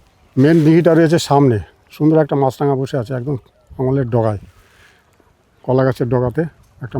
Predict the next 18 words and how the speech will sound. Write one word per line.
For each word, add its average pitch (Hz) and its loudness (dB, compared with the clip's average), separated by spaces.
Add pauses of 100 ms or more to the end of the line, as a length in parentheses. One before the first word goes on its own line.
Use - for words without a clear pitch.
মাছরাঙা, 120 -6
ওইদিকে 151 2
একটা 147 -2
মাছরাঙা 131 -2
বসে - -2
আছে। - -4 (1900)
আর 131 2 (120)
সামনের 170 2
দিকে 185 2 (100)
রয়েছে 180 2 (340)
পিকনিক 165 -2
স্পট। 120 -4 (760)
আপনারা 190 0
এখানে 190 0
আসলে 196 -2 (120)
খুব 196 -4 (140)
সুন্দর 175 0 (100)
একটা 175 -4